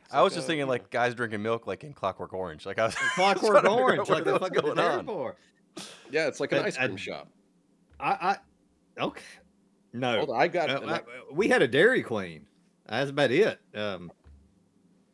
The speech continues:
Speaker 1: Okay, here's
Speaker 3: but
Speaker 1: the
Speaker 3: no, um,
Speaker 1: official, uh, definition.
Speaker 3: yeah, get that. What is this? A dairy bar?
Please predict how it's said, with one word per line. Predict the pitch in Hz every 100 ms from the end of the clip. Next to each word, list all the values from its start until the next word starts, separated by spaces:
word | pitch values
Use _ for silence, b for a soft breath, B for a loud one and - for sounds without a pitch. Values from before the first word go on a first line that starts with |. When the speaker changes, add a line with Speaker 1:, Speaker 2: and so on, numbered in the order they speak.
| _
Speaker 1:
Okay, | 113 - 110
here's | 165
Speaker 3:
but | 139
Speaker 1:
the | 170
Speaker 3:
no, | 175
um, | 175 165
Speaker 1:
official, | 151 143 131 - _ _ -
uh, | 98 92 - 82 _ _
definition. | 113 110 110 95 -
Speaker 3:
yeah, | 147 208
get | 143 190
that. | 233 202 -
What | 190
is | 294 143
this? | 98 92
A |
dairy | 87 101 92
bar? | 85 80 69